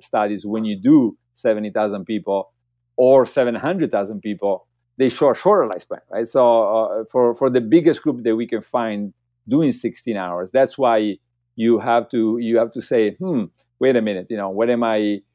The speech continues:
even though it could be beneficial to a lot of people, what if it's detrimental to even more people than it is beneficial to?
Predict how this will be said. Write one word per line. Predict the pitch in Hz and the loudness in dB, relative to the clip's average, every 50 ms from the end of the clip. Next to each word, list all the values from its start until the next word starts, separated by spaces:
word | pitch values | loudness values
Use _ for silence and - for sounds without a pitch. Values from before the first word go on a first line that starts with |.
| _ _ | _ _
even | 143 147 151 160 156 | 2 2 2 4 4
though | 151 | 4
it | 151 139 143 | 4 4 2
could | - 131 | 0 -2
be | 120 127 | 0 -2
beneficial | 120 107 104 127 123 120 110 - - 156 151 - - 117 | 0 0 0 0 0 -2 -4 -4 -4 -6 -4 -4 -6 -6
to | 104 - 113 | -2 -2 0
a | |
lot | 107 110 107 107 | 0 2 2 0
of | 101 - | 0 -2
people, | - 180 165 - - 95 92 87 - _ _ _ _ _ _ _ | -4 -4 -4 -4 -4 -4 -4 -4 -8 _ _ _ _ _ _ _
what | - 110 127 131 | 2 2 4 4
if | 127 117 - | 2 0 -2
it's | 117 107 95 | -4 -4 -2
detrimental | 98 117 117 113 - - 117 110 110 107 101 - 107 90 | -2 -2 -2 -2 -4 -6 -6 -4 -4 -4 -4 -4 -4 -4
to | - 120 | -2 -2
even | 120 107 101 104 | -2 -2 -2 -2
more | 104 107 110 110 | 0 0 0 0
people | 90 - 113 110 90 104 101 | 0 -4 -6 -6 -6 -6 -4
than | 98 104 101 101 | -4 -4 -4 -6
it | 98 | -8
is | 95 90 | -8 -6
beneficial | 92 101 98 98 - - 151 - 123 101 | -6 -8 -8 -4 -4 -4 -4 -2 -2 -2
to? | 113 - | -4 -4